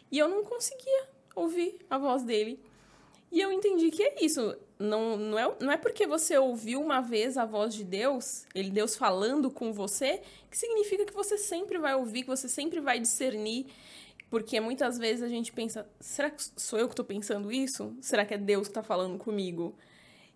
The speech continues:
Isso vai depender muito mais do meu nível de intimidade com Deus naquele momento.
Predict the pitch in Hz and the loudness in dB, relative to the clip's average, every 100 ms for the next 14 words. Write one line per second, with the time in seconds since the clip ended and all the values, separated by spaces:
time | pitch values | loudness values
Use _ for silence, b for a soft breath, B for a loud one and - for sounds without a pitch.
0 | - 247 403 392 311 302 311 269 269 302 | -4 -2 0 2 2 2 0 2 2 0
1 | 415 349 311 339 254 294 285 277 440 453 | 0 0 0 -2 -2 -2 0 2 2 2
2 | 381 427 370 330 320 320 311 277 240 226 | 2 2 2 2 0 0 -2 0 0 0
3 | 262 - 330 294 269 302 302 311 311 415 | -2 -4 -2 0 0 -2 -2 0 0 0
4 | 403 240 208 214 | -2 -2 -6 -10